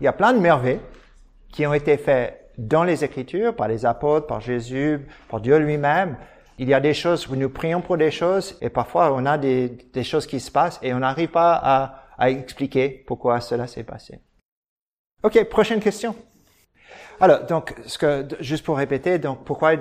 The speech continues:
on doit avoir une guerre entre les deux ? Et la réponse, c'est que nous ne devons pas avoir une guerre, mais on doit avoir une guerre contre ça, qui est une pensée philosophique.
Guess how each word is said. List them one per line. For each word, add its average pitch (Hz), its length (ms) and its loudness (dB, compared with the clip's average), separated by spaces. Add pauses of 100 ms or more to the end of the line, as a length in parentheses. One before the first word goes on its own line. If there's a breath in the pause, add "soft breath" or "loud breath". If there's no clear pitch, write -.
(120)
on 123 160 -4
doit 131 280 2
avoir 131 260 2
une 131 140 -6
guerre 127 240 2
entre 123 280 -6
les 117 160 -2
deux ? 135 260 -4 (280 loud breath)
Et 123 40 -6
la 123 100 0
réponse, 139 300 -4
c'est 147 100 -6
que 127 220 -2 (260 loud breath)
nous 143 120 -2
ne 143 100 2
devons 151 360 0
pas 113 400 -6
avoir 127 240 -2
une 123 100 -6
guerre, 113 240 -8
mais 139 380 -4
on 135 140 -6
doit 143 300 4
avoir 143 320 -2
une 143 100 -8
guerre 131 220 -4
contre 127 280 -14
ça, - 300 -16 (480)
qui 151 220 -2
est 165 180 2
une 131 180 -2
pensée 185 440 0
philosophique. 143 720 -2